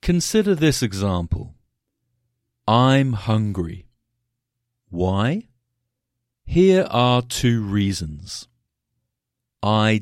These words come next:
didn't eat breakfast this morning. This is past simple. It refers to an event and a time that is finished in the past.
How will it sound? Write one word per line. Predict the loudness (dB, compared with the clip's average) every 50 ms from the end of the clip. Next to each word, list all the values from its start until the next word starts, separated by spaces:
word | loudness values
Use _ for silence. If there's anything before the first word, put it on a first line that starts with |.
| -2 -2
didn't | -2 0 0 0 -4 -6 -8 -12 -16 _ -2
eat | 0 0 0 0 -4 -10 -18 -20 _ _
breakfast | -4 -2 0 0 0 -2 -4 -8 -8 -8 -8 -8 -10 -14 -18 _ _ _ _
this | -8 -4 -4 -4 -4 -2 -2
morning. | 0 2 2 2 2 0 -2 -6 -10 -18 _ _ _ _ _ _ _ _ _ _ _ _ _ _ _ _ _ _ _ _ _ _ _ _ _ _ _ -4
This | 0 2 4 4 2 0 -2 -6
is | -2 0 2 4 4 4 4 2 -2
past | -2 _ 0 2 2 4 4 4 2 0 -2 -6 -10 -10
simple. | -4 0 0 0 2 2 0 -2 -4 -6 -10 -14 _ _ _ _ _ _ _ _ _ _ _ _ _ _ _ _ _ _ _ _ _ _ -2
It | -2 0 0
refers | 0 -2 -2 -4 -2 0 2 4 4 6 4 2 2 0 -4
to | -6 -2 2 2 4 4 2 0 0
an | -2 -2
event | -2 -4 -2 0 2 2 2 2 0 -2 -8 -12 -18 -18 _ _ _ _ _ _ _ _ _ _ _
and | -4 -2 -2 0 0 0 0 -2 -4 -6 -6
a | -8 -10
time | -8 -8 -6 -4 -4 -2 0 0 0 0 0 -2 -4 -6 -8 _ _ _ _ -2
that | -2 -2 0
is | 0 -2 -2 -2 -6
finished | -10 -14 -14 -6 0 0 2 2 2 0 -2 -4 -6 -8 -10 -16 _ _ _ _ _ 0
in | 0 2 2 0 -2
the | -2
past. | 0 0 0 0 0 -2 -4 -8 -10 -14 -16 -18 -18 -20 -20